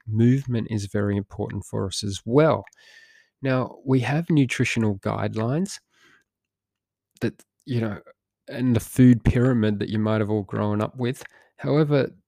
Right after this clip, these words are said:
there's problems with that as well, because I think while <laughs> we had the food pyramid, people have got very, very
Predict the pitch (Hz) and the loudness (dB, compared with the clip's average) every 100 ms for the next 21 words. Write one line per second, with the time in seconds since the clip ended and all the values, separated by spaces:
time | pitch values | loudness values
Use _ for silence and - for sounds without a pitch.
0 | - _ - 135 - 202 202 131 113 - | -20 _ -2 -2 -2 -4 -2 -2 -2 -4
1 | 107 117 110 104 123 170 131 113 113 120 | -2 0 0 0 4 4 4 2 0 0
2 | 120 156 110 117 123 151 147 127 98 120 | 2 2 0 -2 0 0 -2 -2 0 0
3 | 110 104 - 117 104 - 185 143 110 113 | 0 -4 -2 -2 -2 -2 -2 0 -2 -4
4 | 208 208 117 107 - - 156 - 110 110 | -8 -6 -6 -6 -6 -8 -10 -6 -2 0
5 | 147 139 - 117 107 117 | 0 -2 -6 -4 -2 -2